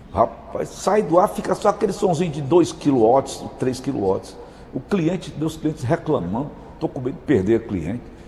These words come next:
por conta disso. A rádio não tá entrando no ar normalmente. Ela vem, ela vem, vem, vem, vem, por exemplo, hoje, saiu seis e meia, na hora do noticiário.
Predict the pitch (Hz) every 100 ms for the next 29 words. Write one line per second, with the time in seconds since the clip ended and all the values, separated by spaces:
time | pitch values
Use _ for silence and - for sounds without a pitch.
0 | - - - 139 143 - 95 - - 101
1 | 120 127 - - 370 - 98 85 85 80
2 | 80 71 73 73 98 - - - - 110
3 | 120 151 180 170 113 160 185 175 170 131
4 | 165 160 160 147 170 147 - 151 135 147
5 | 95 - 214 247 156 101 101 147 185 196
6 | - 170 101